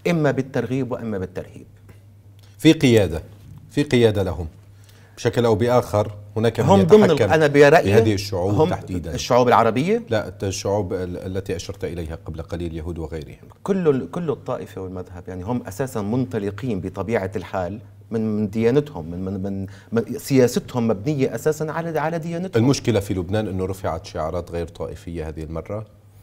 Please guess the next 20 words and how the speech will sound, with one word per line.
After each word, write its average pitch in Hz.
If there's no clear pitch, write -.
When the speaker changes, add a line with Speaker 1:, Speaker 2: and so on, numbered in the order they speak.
Speaker 1:
المشكلة 160
في 147
لبنان 165
أنه 135
الآن 131
بدأت 123
تأخذ -
منحى 151
مذهبي، 127
لأن 147
بدأت 185
ترفع 151
الآن 127
من 110
بعد 123
استقالة 117
الرئيس 107
الحريري 98
الشعارات 95
المذهبية. 73